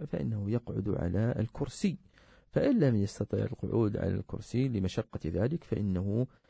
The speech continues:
يقوم حين لا يستطيع أن يجلس. فالأمر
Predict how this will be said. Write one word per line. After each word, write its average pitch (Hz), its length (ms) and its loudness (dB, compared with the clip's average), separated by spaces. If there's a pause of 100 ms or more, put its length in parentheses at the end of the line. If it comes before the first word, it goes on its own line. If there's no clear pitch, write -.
(220)
يقوم 98 800 4 (240)
حين 95 680 2
لا 95 420 4
يستطيع 95 840 0 (680)
أن 92 300 2 (120)
يجلس. - 520 -4 (380)
فالأمر 185 480 2